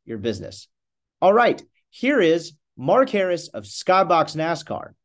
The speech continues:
All right, we now welcome on recurring guest Mark Harris. Who is Mark Harris? Well, I'm glad you asked. He's the nascar handica-, gambling handicapping guru.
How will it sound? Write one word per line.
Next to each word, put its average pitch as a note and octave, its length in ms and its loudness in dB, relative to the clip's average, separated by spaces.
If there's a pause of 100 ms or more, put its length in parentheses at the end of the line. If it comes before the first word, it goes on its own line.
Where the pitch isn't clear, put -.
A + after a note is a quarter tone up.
(160)
All G3+ 160 8
right, B3+ 240 8
we A3 100 6
now A#3+ 240 4
welcome A#3+ 440 4
on G#3 320 2
recurring F#3+ 580 0
guest G3 460 -2
Mark G3 320 -2
Harris. A3+ 460 -4
Who A#3 160 -4
is C#4+ 200 -2
Mark F3 300 -6
Harris? A2+ 320 -8
Well, G#3 160 0
I'm D#3 80 -4
glad G3 260 0
you G3+ 120 -2
asked. F3 320 -4
He's D3 180 -10
the D3+ 140 -6
nascar G#3+ 680 2
handica-, G3+ 640 -2
gambling G#3+ 420 -2
handicapping E3 760 -6
guru. E3+ 540 -2